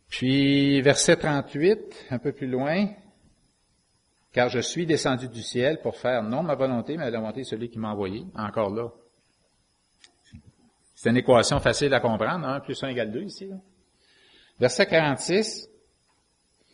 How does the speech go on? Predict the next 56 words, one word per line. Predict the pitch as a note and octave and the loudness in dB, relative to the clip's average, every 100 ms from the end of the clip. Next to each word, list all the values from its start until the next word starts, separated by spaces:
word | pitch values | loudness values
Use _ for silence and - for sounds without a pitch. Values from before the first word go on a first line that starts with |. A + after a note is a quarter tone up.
| _ _ | _ _
Il | A#2+ | 2
est | D3+ E3 | 4 4
écrit | F3 G#3+ | 2 2
dans | E3+ | 4
les | D#3 | 4
prophètes, | D#3 D3+ - F#3 G3+ - | 4 0 4 4 4 0
ils | B2+ | -4
seront | - C3+ C3 | 0 2 2
tous | G#3 E3+ | 0 0
enseignés | D3 D3 D3 | 0 0 0
de | C3+ C3 | 2 0
Dieu, | B2 G#2 | 2 2
afin | G#2+ - D#3+ | 2 0 -4
que | - | -2
quiconque, | B2 - F3+ D#3+ F3 F#3 F3+ - - - _ D#3 | -2 -2 0 0 2 -2 -6 -16 -16 -16 _ -4
ainsi | D3 - G#3 | -2 -2 -6
quiconque | G3+ A3+ G#3 | 0 2 2
a | D3+ | 2
entendu | C#3+ C3+ C#3+ | 0 -2 0
le | B2+ | 2
Père | C3+ C3+ F3 | 4 4 4
et | D3+ A#2+ | 2 0
reçu | B2+ - F3+ | -2 -6 -8
son | - B2+ | -6 -4
enseignement | C3 C3 C3 A#2+ C#3+ D3+ | -4 -4 -4 -2 -4 -6
vient | A2+ B2 - | -8 -6 -2
à | A#2+ | 0
moi. » | A#2 G#2+ F2 - _ _ _ _ _ _ _ _ _ _ - | 0 0 -4 -16 _ _ _ _ _ _ _ _ _ _ -8
Euh, | - A2+ A2+ A2 | 0 2 2 0
je | |
sais | F#2+ | -4
pas | |
pourquoi | B2+ C3+ | -6 -6
je | A2+ | -6
l'ai | G#2 | -8
cité, | - E3 | -8 -10
celui-là, | - B2 C#3+ | -10 -6 -6
c'est | C#3+ | -4
quarante-six, | C#3 C3+ B2 A#2 - | -2 0 -2 -6 -6
fallait | G#2 G2+ | -4 -4
que | |
je | G#2 | -6
lise. « | G#2+ - - - - - | -12 -18 -20 -14 -12 -6
C'est | - D#3 | -2 2
que | D#3 | 4
nul | D3+ G#3 G3 D#3 | 6 8 8 8
n'a | C3 | 4
vu | C#3 | 4
le | D3 B2 | 4 4
Père, | C3+ F3+ - | 6 4 2
sinon | C3+ C#3 | -2 -2
celui | D3 C#3+ C#3 F3 | 0 -2 -2 -4
qui | B2 | -6
vient | A2+ D3+ | -6 -2
de | C3 | -2
Dieu. » | G2+ A#2 F3+ | -2 -6 -8